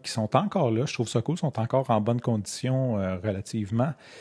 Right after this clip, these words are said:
Et ça m'a aussi fait penser que, tu sais, <laughs> je, je, je reviens souvent là-dessus, mais le, le, la vie va vite. Puis tu lis les panneaux, tu lis comme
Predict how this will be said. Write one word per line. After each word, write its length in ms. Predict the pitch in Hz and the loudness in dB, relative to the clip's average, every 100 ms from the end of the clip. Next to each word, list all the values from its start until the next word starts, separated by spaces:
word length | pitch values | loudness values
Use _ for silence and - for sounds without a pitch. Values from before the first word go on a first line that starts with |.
| - - - - - _ _ _ _ - | -20 -20 -20 -20 -20 _ _ _ _ 2
Et 280 | 147 180 208 | 6 6 4
ça 200 | - 143 | 2 4
m'a 260 | 131 143 151 | 6 6 4
aussi 380 | 175 160 - 381 | 4 2 0 -6
fait 240 | - 254 | 0 0
penser 520 | - 147 123 110 175 | 4 4 4 0 -4
que, 280 | - 123 107 107 - _ _ _ _ _ _ _ _ _ _ - | -2 -2 -2 -4 -10 _ _ _ _ _ _ _ _ _ _ -2
tu 260 | 214 214 | 0 0
sais, 800 | 120 - - - - 104 - 131 | -4 -6 -10 -18 -18 -8 2 2
<laughs> 0 | - - - - - | 2 -12 -20 -20 -18
je, 200 | - - 139 | -6 -2 -2
je, 180 | 120 120 | -4 0
je 120 | 113 | 2
reviens 260 | 110 135 165 | 4 4 2
souvent 320 | - 120 165 | 0 2 4
là-dessus, 340 | 131 - - | 2 2 4
mais 140 | 147 110 | 6 6
le, 240 | 110 104 | 6 4
le, 240 | 127 110 101 | 4 4 4
la 280 | 104 101 104 | 2 4 2
vie 240 | 120 190 | 4 4
va 220 | 120 107 | 6 4
vite. 380 | 95 135 170 - - - - - _ _ - | 4 4 2 -2 -18 -20 -20 -20 _ _ -2
Puis 320 | 127 113 107 _ _ _ - | 2 2 2 _ _ _ -6
tu 120 | - | 0
lis 160 | 120 165 | 4 6
les 180 | 196 135 | 6 6
panneaux, 440 | 120 110 123 156 | 4 4 6 4
tu 240 | 151 - 117 | 2 0 2
lis 240 | 123 185 | 4 4
comme 460 | - 117 110 107 | 4 4 6 4